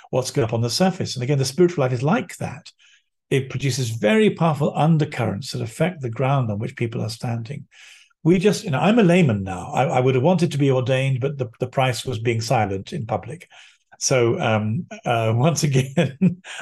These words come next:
I'd already learnt that I'm not to commit myself to silence. Um, so I'm a layman, and, uh, I, I know that the,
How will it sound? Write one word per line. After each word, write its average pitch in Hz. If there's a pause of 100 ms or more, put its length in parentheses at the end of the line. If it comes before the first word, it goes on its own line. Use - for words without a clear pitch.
I'd 131
already 139
learnt 120 (440)
that 113
I'm 110
not 113
to -
commit 113
myself 107
to -
silence. 92
Um, 101 (560)
so -
I'm 269
a 170
layman, 95 (140)
and, 127 (220)
uh, 117 (800)
I, -
I 170
know 156 (140)
that 113
the, 117